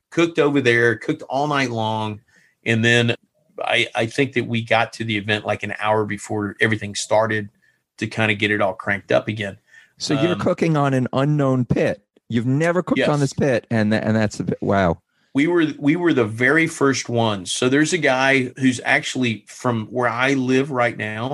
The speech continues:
Speaker 1: I'm in a small town outside of San Antonio, Texas. There's another town that's called Luling, Texas,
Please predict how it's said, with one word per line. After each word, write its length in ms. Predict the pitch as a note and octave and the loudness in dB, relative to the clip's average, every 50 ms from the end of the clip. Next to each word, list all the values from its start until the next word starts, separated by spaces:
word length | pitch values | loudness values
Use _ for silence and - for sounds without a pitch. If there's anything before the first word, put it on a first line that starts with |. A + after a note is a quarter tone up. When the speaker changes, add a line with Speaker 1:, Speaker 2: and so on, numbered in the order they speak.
| D3+ B2+ | -6 -6
Speaker 1:
I'm 200 | A2+ A2 G#2 - | -6 -6 -8 -12
in 120 | - - A2 | -12 -10 -10
a 40 | G#2 | -8
small 360 | - - - A2+ A2+ A#2 A#2 | -8 -8 -6 -4 -4 -4 -4
town 420 | - - A2+ A2 A2+ A2 A2 G#2+ - _ _ - - - | -6 -6 -4 -4 -4 -4 -6 -8 -12 _ _ -12 -2 0
outside 380 | A2 A#2 - - A#2+ A2+ A2+ | 0 0 2 2 2 2 2
of 60 | G#2+ - | 2 0
San 200 | - - A2+ A2+ | 0 0 0 0
Antonio, 500 | G#2+ G#2 G#2 - A2 A2 A2+ A2+ A2+ A#2+ | -2 -2 -4 -4 -4 -2 0 -2 -2 -2
Texas. 640 | A#2+ - B2 B2 - - - C#3 C3 - - - _ _ _ _ _ _ _ _ _ - | 0 0 0 0 -2 -4 -6 -6 -6 -8 -12 -18 _ _ _ _ _ _ _ _ _ 0
There's 200 | C#3+ C#3 C3 A#2+ | 0 2 2 2
another 280 | C3+ C3+ C3+ C#3 D3+ C3 | 2 2 2 2 2 0
town 260 | - - C3+ C3+ C3 | 2 2 2 2 2
that's 120 | B2+ A#2 | 0 -2
called 360 | - - B2 A#2 A2+ A2+ A2+ | -2 0 0 0 0 0 0
Luling, 400 | C3 E3 G3+ G3 E3 C3+ A2 G2 | 2 2 2 4 2 2 0 -2
Texas, 600 | F2 - - G2+ G2 - - - - - - - | -4 -4 -6 -6 -6 -8 -14 -14 -14 -16 -18 -18